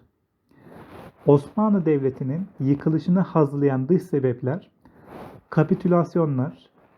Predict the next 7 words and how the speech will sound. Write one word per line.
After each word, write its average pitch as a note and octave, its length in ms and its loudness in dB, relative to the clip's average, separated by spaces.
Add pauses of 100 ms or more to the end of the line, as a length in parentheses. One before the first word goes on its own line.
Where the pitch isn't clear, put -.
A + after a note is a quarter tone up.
(200)
coğrafi D#3 520 4
ke-, D3 320 -6 (120)
keşifler, C3+ 760 -6 (340)
sanayi D#3+ 580 2
inkılabı, C#3 760 -2 (380)
Fransız E3 520 0
ihtilali. C3+ 640 -2